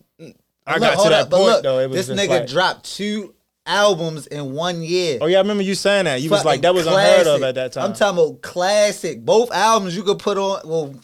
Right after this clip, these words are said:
Speaker 2: for me, I could put on a day and still love them
Speaker 1: I
Speaker 2: bitches.
Speaker 1: said that about somebody. I was like, "Yo, they dropped two albums and some shit." And you was like, "I remember when D M X did
Speaker 2: Right.
Speaker 1: that." Like,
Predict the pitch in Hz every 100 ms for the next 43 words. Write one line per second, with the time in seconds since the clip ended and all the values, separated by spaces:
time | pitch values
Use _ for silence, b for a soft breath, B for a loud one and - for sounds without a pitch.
0 | - 135 185 208 170 147 180 175 170 190
1 | 175 156 127 175 175 143 - - 170 165
2 | 143 180 170 - 147 139 226 226 180 139
3 | 151 156 143 131 120 139 147 127 131 123
4 | 143 135 123 139 139 - - 147 135 143
5 | 135 127 120 117 - 123 120 147 135 117
6 | 123 120 - 156 131 127 120 117 113 147
7 | 147 170 151 135 123 120 117 113 113 113